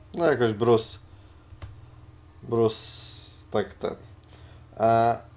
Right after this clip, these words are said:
czy zatrzymaliśmy Harveya czy Oswalda? Tu akurat większość zdecydowała się najpierw, e, za-, powstrzymać Oswalda przed zniszczeniem technologii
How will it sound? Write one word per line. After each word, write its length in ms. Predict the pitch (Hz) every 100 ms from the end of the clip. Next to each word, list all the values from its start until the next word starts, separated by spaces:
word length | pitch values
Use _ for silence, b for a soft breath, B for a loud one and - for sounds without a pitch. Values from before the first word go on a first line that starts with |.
| - -
czy 200 | - 147
zatrzymaliśmy 680 | 143 151 - 147 147 139 143
Harveya 640 | 147 139 143 151 147 143
czy 300 | 143 - 139
Oswalda? 720 | 110 113 - 110 120 107 95 90 - B B B
Tu 80 | -
akurat 580 | 185 185 175 160 160 - - - - - - - -
większość 480 | 120 160 - 160 139
zdecydowała 540 | 131 131 143 135 143
się 140 | 139 139
najpierw, 480 | 135 139 139 127 - - - - - - - - - -
e, 180 | 120
za-, 340 | 117 110 113 123
powstrzymać 680 | - 123 - - 127 123 120
Oswalda 520 | 120 - 160 165 120 113 107 -
przed 320 | - 117 -
zniszczeniem 1000 | - - - - 127 117 113 107 110 95
technologii 840 | - 110 117 117 113 107 107 107 98